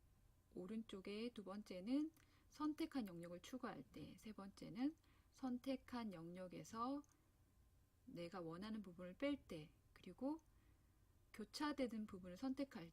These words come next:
때 설정하실 수 있고요. 패더 값은 선택한 영역을 부드럽게 처리할 건데 가장자리를 얼마나 부드럽게 처리할 것인지 옵션을 설정하실 수 있어요. 우리는 아이와 그 다음에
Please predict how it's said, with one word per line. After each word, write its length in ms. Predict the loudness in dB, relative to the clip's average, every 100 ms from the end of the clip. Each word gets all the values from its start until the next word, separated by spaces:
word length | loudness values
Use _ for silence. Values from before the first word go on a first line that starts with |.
| -6
때 160 | -6
설정하실 540 | -4 -4 -4 -4 -6 -8
수 120 | -8
있고요. 580 | -8 -6 -6 0 2 2 -2
패더 240 | -2 -2
값은 680 | -2 -6 -10 -12 -4 -2 -2 -8 -20 -20 -20
선택한 560 | 0 4 4 4 4 4
영역을 680 | 4 0 2 6 6 6 2 -6
부드럽게 460 | -6 -2 -2 -2 -6
처리할 340 | -4 -2 -4
건데 580 | -4 -6 -2 -2 -2 -6 -14 -20 -14
가장자리를 640 | -8 -6 -4 -4 -4 -2
얼마나 460 | 0 0 0 -4 -4
부드럽게 800 | -6 -6 -6 -8 0 4 4 2 -12 -14
처리할 320 | -6 -2 -2
것인지 600 | -2 -6 -6 -10 -8 -10 -8 -10
옵션을 360 | -8 -8 -10 -8
설정하실 500 | -10 -8 -10 -10 -10
수 140 | -8
있어요. 400 | -10 -8 -10 -10 -14 -20 -20 -20 -20 -18 -16 -16 -18 -16 -4
우리는 600 | 6 8 10 10 8 4 -8 -18 -20 -20 -4
아이와 920 | 4 8 8 8 8 8 8 8 6 4 -6
그 100 | -4
다음에 540 | 0 0 6 6 6